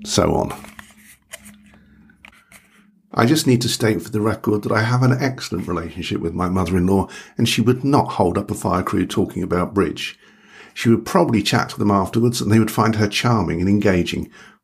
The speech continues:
but that would be another story. To conclude, here is a very short story that illustrates the great man's humour, his twentieth century take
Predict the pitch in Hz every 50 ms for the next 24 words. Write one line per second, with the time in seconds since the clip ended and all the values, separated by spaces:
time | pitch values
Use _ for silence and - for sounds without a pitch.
0 | _ - - 113 - - 123 110 90 - 95 104 104 110 104 92 92 92 80 -
1 | - - - - 85 85 - 80 - - - - _ - - _ _ _ _ _
2 | _ _ _ _ _ _ - - - - _ _ _ _ _ _ _ - - -
3 | _ _ _ _ _ _ _ - - - _ _ _ _ _ - - _ _ -
4 | - - - - _ _ _ _ _ _ _ _ _ _ _ _ - - - -
5 | 160 151 - - - 190 185 175 - - - - 135 170 180 180 170 170 175 135
6 | 127 - 147 123 107 101 98 - - 95 87 - - - - 107 90 85 85 85
7 | 90 87 - _ _ _ _ _ - - 110 - 117 113 104 - - - 101 98
8 | 101 - - - - _ - 101 - - 110 104 - - 107 104 98 98 98 -
9 | - 117 101 98 92 90 95 92 - _ _ _ _ - - - - _ _ _
10 | _ - 170 165 165 160 - - - 160 156 156 156 - 143 135 - - 110 110
11 | 110 - 117 107 - - 85 80 87 - - -